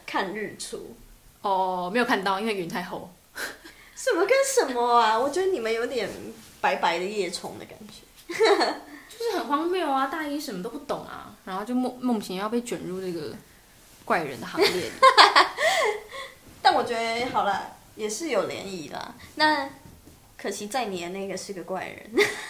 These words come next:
Speaker 1: <laughs> 不然你们后续有联络吗？
Speaker 2: 没有啊，完全不记得，<laughs> 甚至连长相都快忘了。
Speaker 1: <laughs> 你好过分哦！那你们那时候去的时候有帅的吗？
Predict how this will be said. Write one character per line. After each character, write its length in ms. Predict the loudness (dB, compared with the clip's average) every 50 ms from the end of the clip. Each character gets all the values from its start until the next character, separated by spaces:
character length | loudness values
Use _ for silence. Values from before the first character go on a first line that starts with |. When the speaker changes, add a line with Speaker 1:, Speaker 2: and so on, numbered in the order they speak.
| 6 8 10
Speaker 1:
<laughs> 640 | 10 10 8 6 0 -4 -4 -6 -6 -8 -10 -8 2
不 80 | 4
然 100 | 4 6
你 60 | 6 4
们 100 | 2 2
后 140 | 2 2 0
续 120 | 0 0
有 80 | -2 -2
联 180 | -2 -2 -4
络 160 | -4 -6 -6
吗？ 220 | -6 -8 -10 -12 -14 -14
Speaker 2:
没 120 | -10 -8 -6
有 80 | -4
啊， 200 | -4 -4 -6 -8 -12 -16 -20 -12 -6
完 100 | 2 4
全 160 | 4 4 4
不 60 | 0 -2
记 100 | -2 -4
得， 80 | -6 -6 -10
<laughs> 40 | -10
甚 180 | 0 2 4 6
至 120 | 6 6
连 140 | 6 4 4
长 160 | 4 2 2
相 140 | 2 0 4
都 60 | 8
快 160 | 8 8 8
忘 200 | 8 2 -2 -4
了。 80 | -6 -8 -8 -8 -12 -8 -6 -4 -2 -2 -4 -4 -6 -8 -10 -10 -4 2
Speaker 1:
<laughs> 680 | 2 2 2 2 -4 -6 -8 -12 -12 -10 -8 -6 -2 2
你 80 | 4 6
好 100 | 6 6
过 300 | 4 4 4 4 4 4
分 400 | 2 0 0 0 0 0 -2 -6
哦！ 80 | -8 -8 -10 -12 -16 -20 -14 0
那 160 | 2 2 2
你 60 | 2 0
们 240 | 0 -2 -2 -2
那 160 | -2 -2 -2 0
时 120 | 0 -2
候 100 | -2 -2
去 200 | -4 -6 -8 -8
的 80 | -8 -6
时 100 | -6 -6
候 60 | -6
有 80 | -8 -8
帅 280 | -8 -6 -4 -4 -4
的 100 | -6 -10 -14
吗？ 180 | -16 -16 -20